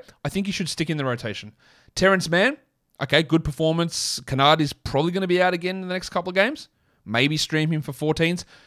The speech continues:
Goran Dragic, not really. Will Barton, they're just stream options, these guys. Daniel Gafford, no. Otto Porter is only a stream on low volumes. Walker Kessler, just a block streamer, not a hold.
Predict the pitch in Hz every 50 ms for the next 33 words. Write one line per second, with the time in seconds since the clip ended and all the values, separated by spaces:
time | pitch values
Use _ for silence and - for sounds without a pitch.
0 | _ _ - 180 185 180 175 156 165 160 165 165 156 - - - - - 151 135
1 | 139 156 127 - 107 117 117 123 127 127 151 165 151 135 139 135 139 139 139 143
2 | 151 175 180 190 208 - - - - 123 123 127 123 123 123 - 131 123 123 120
3 | 117 117 127 123 123 120 - 139 143 151 135 123 123 135 131 139 131 - 131 110
4 | 113 120 123 120 120 - - - - _ - - 180 180 170 165 - - 175 170
5 | 175 175 175 170 - 147 139 - - 139 143 143 143 143 135 135 - - - 127
6 | 123 127 127 127 123 123 123 120 120 117 123 123 123 123 123 123 123 123 - -
7 | - - - _ _ - 156 156 - 156 127 - 156 156 151 - - 147 139 131
8 | 123 - 110 107 - 131 143 143 - - - - 147 139 143 143 131 127 123 120
9 | 117 110 113 139 139 143 143 143